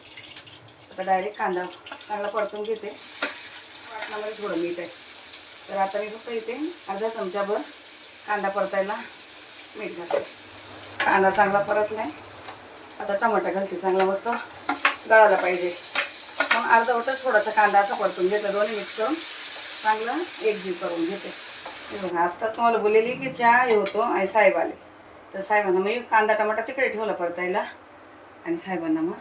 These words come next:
चहा ठेवला. पण आता ते घेते म्हटल्यावर एक घोट घ्यायचा त्यांच्यावर. साहेबांना चहा दिला, दाखवलं आणि त्यात आला सासूबाईचा फोन.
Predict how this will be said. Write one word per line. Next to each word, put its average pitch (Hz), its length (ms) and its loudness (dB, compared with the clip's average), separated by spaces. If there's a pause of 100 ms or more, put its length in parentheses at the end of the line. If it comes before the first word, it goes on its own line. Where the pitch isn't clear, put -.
(1000)
चहा 170 140 2
ठेवला. 320 360 -10 (580)
पण 196 100 -2
आता 208 140 2
ते 226 200 -6
घेते 240 360 -2
म्हटल्यावर 202 500 0 (1160)
एक 180 80 -6 (100)
घोट 170 120 -6
घ्यायचा 156 320 -10
त्यांच्यावर. - 640 0 (2000)
साहेबांना 254 420 6
चहा 240 240 8
दिला, 247 340 6
दाखवलं 226 420 4
आणि 202 160 4
त्यात 269 180 4
आला 262 280 10
सासूबाईचा 226 600 0
फोन. 254 200 2